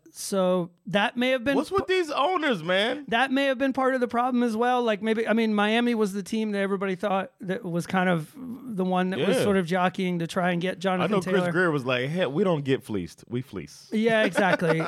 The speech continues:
Speaker 1: And, and as much as I think it would have been great for Miami to have a running back as good as Jonathan Taylor, uh, giving up a first round draft pick for a guy who's not gonna play the first four games of the season, and y-, y-,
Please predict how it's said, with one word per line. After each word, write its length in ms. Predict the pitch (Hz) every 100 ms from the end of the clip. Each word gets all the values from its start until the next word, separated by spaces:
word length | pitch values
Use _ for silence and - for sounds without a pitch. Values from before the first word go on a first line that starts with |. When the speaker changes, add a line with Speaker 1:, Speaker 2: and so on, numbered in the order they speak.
| 254
Speaker 1:
And, 260 | 233 220 233
and 440 | 240 247 247 240 208 - - 302
as 160 | 247 220
much 220 | 311 -
as 140 | 247
I 180 | 247 277
think 220 | 240 262
it 80 | 233
would 120 | 226
have 80 | 220
been 160 | 214 190
great 500 | 170 226 262 196 -
for 260 | - 208
Miami 400 | 190 202 208 208
to 80 | 190
have 240 | 170 220 196
a 80 |
running 260 | 185 196 196
back 280 | 180 170 175
as 100 | 160
good 160 | 190
as 160 | 180 151
Jonathan 420 | 185 185 160 165
Taylor, 460 | 151 202 196 170 147 - - - - _
uh, 420 | 196 190 190 175 156 - _ -
giving 240 | 208 247
up 120 | 233
a 80 | 202
first 280 | - 208 202
round 200 | 208 185
draft 260 | 185 196 -
pick 220 | 190 175
for 160 | 185
a 60 | 170
guy 200 | 180 190
who's 160 | 190 180
not 160 | 175
gonna 160 | 175 156
play 280 | - 175 233
the 100 | 233
first 240 | 247 233
four 220 | 247 240
games 260 | 240 247 233
of 80 | 226
the 80 |
season, 500 | 202 247 240 240 240 -
and 520 | 196 220 220 214 196 -
y-, 160 | 277 269
y-, 140 | 277